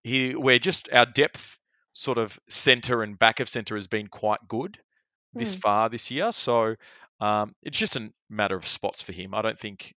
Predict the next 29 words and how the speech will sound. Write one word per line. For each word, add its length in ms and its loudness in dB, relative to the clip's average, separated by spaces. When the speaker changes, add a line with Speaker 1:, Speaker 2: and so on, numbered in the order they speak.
Speaker 1:
he's 260 -10
not 240 -2
in 160 -10
our 120 -6
plans 360 -8
going 240 -12
forward 400 -2
or 80 -4
anything 240 -12
like 180 -12
that. 200 0
I, 240 0
uh, 180 -2
I 100 -2
think 200 -18
he 80 -12
just 260 -12
needs 220 -10
to 60 -8
bide 220 -2
his 100 -8
time 260 -4
and 80 -16
get 120 -8
his 80 -10
spot. 300 -2
Speaker 2:
Mm, 200 -10
definitely. 600 -8
Speaker 1:
Mm. 880 -16